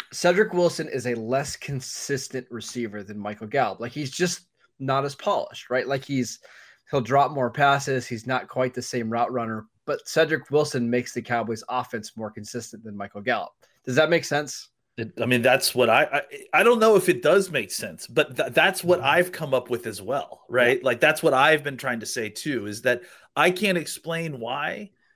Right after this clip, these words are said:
Speaker 2: Uh, all I know is that when I look at the results or when I watch the tape, it feels like this offense moves better and more consistently is moving
Speaker 1: Yep.
Speaker 2: the chains and, and looks more comfortable and less disjointed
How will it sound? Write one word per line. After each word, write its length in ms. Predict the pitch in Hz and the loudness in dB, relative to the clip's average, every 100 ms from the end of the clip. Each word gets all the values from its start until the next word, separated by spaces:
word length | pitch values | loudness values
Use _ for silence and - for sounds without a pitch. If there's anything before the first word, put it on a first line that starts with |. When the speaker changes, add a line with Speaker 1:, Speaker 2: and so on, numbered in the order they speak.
| _ _ | _ _
Speaker 2:
Uh, 60 | 117 - | -14 2
all 180 | 165 180 | 6 6
I 100 | 165 | 4
know 260 | 160 165 | 2 2
is 120 | 151 | 2
that 140 | 147 127 | 0 0
when 100 | 135 | 0
I 80 | 127 | -4
look 460 | 127 147 185 180 | -4 0 2 2
at 80 | 180 | -6
the 80 | 139 | -8
results 580 | 123 120 175 156 - 139 | -10 0 4 4 2 -8
or 60 | |
when 100 | 127 | -4
I 80 | 123 | -4
watch 540 | 117 131 156 156 - | -4 -2 0 -2 -4
the 80 | 123 | -14
tape, 480 | - 190 180 135 - | -10 -4 -4 -4 -10
it 160 | 143 - | -12 -12
feels 640 | - 165 175 175 165 131 | -16 -10 0 2 2 -4
like 280 | 127 120 117 | -4 -4 -4
this 180 | 127 - 120 | -8 -6 -6
offense 560 | 131 139 143 117 - | -6 -6 -8 -10 -12
moves 560 | 127 139 185 220 214 170 | -14 -8 -4 -4 -6 -8
better 360 | - 117 113 110 | -2 0 0 -2
and 220 | 117 113 | -6 -8
more 200 | 127 143 | -8 -8
consistently 880 | 131 120 - 175 180 170 151 131 120 | -10 -12 -8 -8 -8 -10 -16 -12 -12
is 100 | 120 | -8
moving 240 | 135 135 | -8 -4
Speaker 1:
Yep. 100 | 117 | -6
Speaker 2:
the 60 | 120 | -6
chains 480 | - 143 151 135 | -10 -8 -8 -8
and, 160 | 120 101 _ _ _ _ 120 | -10 -12 _ _ _ _ -10
and 100 | 123 | -2
looks 220 | 151 - | -2 2
more 160 | 175 175 | 2 2
comfortable 800 | - 196 - 123 110 107 107 - _ _ 117 | 0 -2 -2 -6 -2 -2 -4 -10 _ _ -8
and 100 | 120 | 2
less 200 | 147 156 | 2 2
disjointed 720 | 147 - 139 190 180 127 | -4 -6 -4 -4 -4 -8